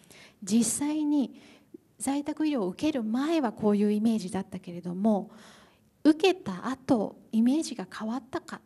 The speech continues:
という調査をしています。で、この青いのが在宅医療を受ける前、またこのピンクが在宅医療を受けた後になるんですけれども、この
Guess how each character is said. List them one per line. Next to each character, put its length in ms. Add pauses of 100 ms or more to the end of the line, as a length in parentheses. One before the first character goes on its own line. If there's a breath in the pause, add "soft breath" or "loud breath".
と 80
い 80
う 100
調 260
査 260
を 120
し 140
て 80
い 100
ま 140
す。 140 (380 soft breath)
で、 260
こ 120
の 180
青 300
い 40
の 140
が 200
在 200
宅 220
医 40
療 100
を 60
受 180
け 40
る 120
前、 400 (440 soft breath)
ま 100
た 300
こ 140
の 340 (180)
ピ 120
ン 60
ク 160
が 300
在 180
宅 200
医 20
療 120
を 80
受 220
け 40
た 180
後 500
に 120
な 120
る 120
ん 80
で 100
す 100
け 100
れ 80
ど 120
も、 280 (320 loud breath)
こ 120
の 280